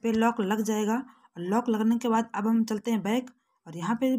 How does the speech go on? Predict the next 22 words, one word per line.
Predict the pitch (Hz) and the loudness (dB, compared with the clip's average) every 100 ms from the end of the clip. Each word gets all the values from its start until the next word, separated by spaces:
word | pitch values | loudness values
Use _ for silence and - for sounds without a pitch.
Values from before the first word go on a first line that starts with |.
| 202 | 0
बैक | 208 233 | -2 -2
आने | - 214 233 | -2 0 0
के | 233 | 0
बाद | 196 220 | 0 0
दोस्तों | 220 - 233 | 0 -2 -2
ऐप | 214 240 | -2 0
पे | 247 | -2
फिंगरप्रिंट | 247 214 214 233 247 240 240 - _ _ _ | -2 -2 -2 -2 -2 -4 -6 -16 _ _ _
कैसे | 214 208 233 | -8 -2 0
लगा | 208 185 | 0 -2
पाओगे, | 175 170 165 | -4 -6 -6
तो | 170 | -8
चलते | 170 190 - | -8 -8 -2
हैं। | 262 269 | -2 -2
फिंगरप्रिंट | 208 233 254 240 | -4 -6 -4 -2
लगाना | 233 226 226 | 2 2 0
चाहते | 190 190 240 | -2 -6 -2
हैं | 254 | 0
तो | 277 - _ - | -2 -8 _ -14
यहाँ | 185 226 | -4 -2
पे | 247 | 0
आपको | 220 220 | 0 -2